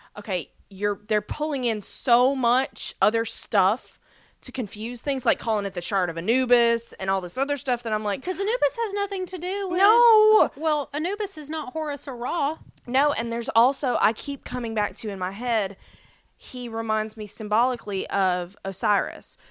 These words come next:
Speaker 2: Yes.
Speaker 1: She pulled him out of the underworld, which is very much Isis taking
Speaker 2: Oh,
Speaker 1: Osiris.
Speaker 2: do we know that that's the underworld, though?
Speaker 1: Well, the, the reason I kind of go back to that is because
Speaker 2: A lot of
Speaker 1: not
Speaker 2: people,
Speaker 1: only did
Speaker 2: a lot of
Speaker 1: Ichabod
Speaker 2: peop-
Speaker 1: say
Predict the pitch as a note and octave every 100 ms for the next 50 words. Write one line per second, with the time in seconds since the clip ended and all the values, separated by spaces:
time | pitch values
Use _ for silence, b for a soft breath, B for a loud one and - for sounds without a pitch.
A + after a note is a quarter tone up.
0 | A#3 G#3+ E3+ F#3 - A#3+ A#3 - B3+ A#3+
1 | A3 G3+ G#3+ G3+ F#3+ F#3+ - A3+ A#3 A3+
2 | A3+ A3 G3 F#3 F#3 F#3+ F#3+ F#3 - -
3 | F#3+ F#3+ - F#3 - F#3+ F#3+ F3+ E3+ G3
4 | F#3+ F#3+ D4 D#4+ E4+ F4 F4 D#4+ D4 B3+
5 | - A#3+ A3+ G3+ D#3+ - A#2 - _ B
6 | B - - A#3+ D#4 - A3 C4 C#4+ -
7 | A3 B3 D4 F4 F#4 D#4+ - A3+ - C4+
8 | A#3+ A#3 G#3+ G3 - - B3 A#3+ A3 G#3
9 | G#3+ G#3 G#3 G3 - G#3+ A3+ G#3+ A#3+ C4
10 | C#4 B3 C#4 B3+ B3 B3+ A#3+ A#3 - G#3